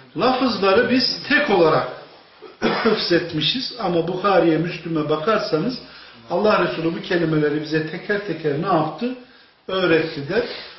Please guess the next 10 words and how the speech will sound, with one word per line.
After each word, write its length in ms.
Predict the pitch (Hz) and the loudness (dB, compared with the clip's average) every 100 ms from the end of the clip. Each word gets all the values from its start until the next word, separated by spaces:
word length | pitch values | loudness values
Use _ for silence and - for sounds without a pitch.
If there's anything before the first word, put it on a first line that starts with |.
| - - | -14 -2
Ama 240 | 202 175 | 2 2
maalesef 560 | 208 208 156 156 156 - | 4 2 2 0 -4 -6
kitap 280 | - 185 165 | -4 0 0
okumadığımız 840 | 156 208 170 139 127 117 113 - | 0 0 2 0 -2 -4 -6 -10
için, 240 | - 110 - - - | -12 -12 -14 -20 -20
yani 240 | 135 117 110 113 _ _ 135 | -16 -16 -16 -20 _ _ -8
bilgi 300 | 156 156 196 | -4 0 2
olarak 500 | 175 139 127 123 - | 4 4 2 0 2
değil 300 | 170 131 120 | 2 2 0
de 260 | 190 202 | -2 -4